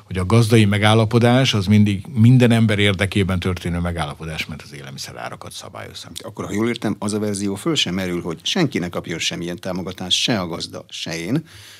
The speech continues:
Speaker 2: hanem működjön a szabad piac az élelmiszeriparban is, abból kiindulva, hogyha nagyon éhes vagyok, úgy is megveszem a krumplit annyiért, amennyiért adják, mert nagyon éhes vagyok.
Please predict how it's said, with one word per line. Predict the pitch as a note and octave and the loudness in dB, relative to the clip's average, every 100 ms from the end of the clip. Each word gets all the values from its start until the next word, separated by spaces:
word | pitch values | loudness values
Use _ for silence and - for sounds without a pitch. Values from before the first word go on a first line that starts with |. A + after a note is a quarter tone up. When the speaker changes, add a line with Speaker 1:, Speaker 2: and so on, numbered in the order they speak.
| _ - | _ -4
Speaker 2:
hanem | D#3 D#3+ | 0 0
működjön | D#3+ F3 - F#2+ F2 E2+ | 2 2 2 -2 -2 -6
a | - F#2 E2+ F2 | -6 -8 -8 -10
szabad | - A2+ D#2 - | -4 -2 -2 -6
piac | - E2+ D#2 - | -8 -8 -6 -8
az | - | -8
élelmiszeriparban | F2 E3 F3+ - B2+ A#2 G#2+ F#2+ | -4 -2 0 -2 -4 -4 -4 -4
is, | F#2 - _ | -4 -6 _
abból | G#2+ E2+ D#2+ | -8 -6 -6
kiindulva, | - B2 A2+ G#2+ | -2 0 0 -2
hogyha | G2 G2 | -4 -2
nagyon | A#2 C#3+ A2+ | 0 2 2
éhes | G#2+ G#2+ A2+ | 0 0 0
vagyok, | B2+ B2 B2+ | 0 -2 0
úgy | C4 D#3+ | 2 2
is | F#2 F2 | 2 -2
megveszem | D#2+ E2+ - F2 | -4 -4 -4 -4
a | |
krumplit | F2 F#2 F2 F#2+ | -8 -8 -8 -4
annyiért, | B2+ A2 E2 E2+ | 0 0 0 -4
amennyiért | F2 F2+ F2+ F2 F2+ - | -4 -4 -4 -4 -6 -4
adják, | F#2+ D2+ G2 G#2+ - - | -6 -4 -6 -6 -10 -2
mert | C#4+ | 0
nagyon | E3 E3 | 0 -4
éhes | - - | -6 -6
vagyok. | - - - | -6 -10 -18